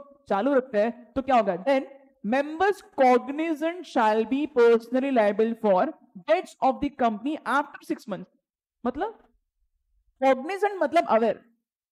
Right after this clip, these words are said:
जो member को इस चीज की जानकारी थी कि सात से गिर के छह हो गया और फिर भी उन्होंने number को नहीं बढ़ाया, तो वो होंगे personally liable। अपने example में कौन cognizant नहीं था?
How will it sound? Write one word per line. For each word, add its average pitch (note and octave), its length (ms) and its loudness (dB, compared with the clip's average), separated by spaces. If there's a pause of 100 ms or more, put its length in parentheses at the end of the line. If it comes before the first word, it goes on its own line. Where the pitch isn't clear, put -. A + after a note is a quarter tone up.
जो C#4+ 260 2
member B3+ 500 0
को C#4 460 -2
इस D#4 180 -8
चीज C4 240 -6
की D4 140 -8
जानकारी A3+ 720 -2
थी B3 280 -6
कि - 300 -10
सात B3 420 -4
से D4 120 -6
गिर A#3+ 180 -6
के A3+ 180 -6
छह C4+ 340 -2
हो G#3+ 120 4
गया G3+ 300 -2 (160)
और A3+ 140 0
फिर A3 220 0
भी D4+ 100 0
उन्होंने D4+ 260 -2
number A#3 260 -2
को G#3+ 120 -4
नहीं G#3 180 -2
बढ़ाया, G#3 400 0
तो - 300 -6
वो B3 260 4
होंगे A3 240 2
personally A#3 580 -2
liable। G3+ 400 0 (600)
अपने D#4 400 -10
example A#3+ 500 -2
में C#4+ 140 0 (100)
कौन D4+ 320 2
cognizant D#4 880 0
नहीं D#4 160 -6
था? C4 320 -6